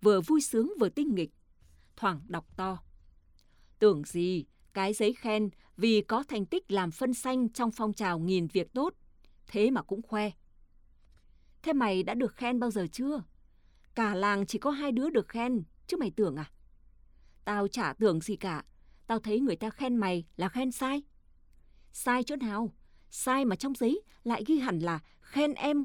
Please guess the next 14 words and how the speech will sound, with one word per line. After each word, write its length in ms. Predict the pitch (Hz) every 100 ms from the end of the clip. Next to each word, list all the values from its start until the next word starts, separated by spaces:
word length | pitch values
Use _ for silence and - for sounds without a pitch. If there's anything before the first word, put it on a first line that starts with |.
| -
Nguyễn 220 | 226 240 403
Văn 140 | 294 269
Thoảng. 240 | - 208 185 _ _ _ - - - - -
Tên 240 | 202 202
tao 300 | 196 202 202
rõ 200 | 196 208
rành 220 | 339 220 175
rành 200 | 196 175
thế 140 | 277
này 260 | 277 180 156 - -
mà 120 | 220
mày 160 | 208 190
bảo 160 | 190 143
sai. 340 | - 277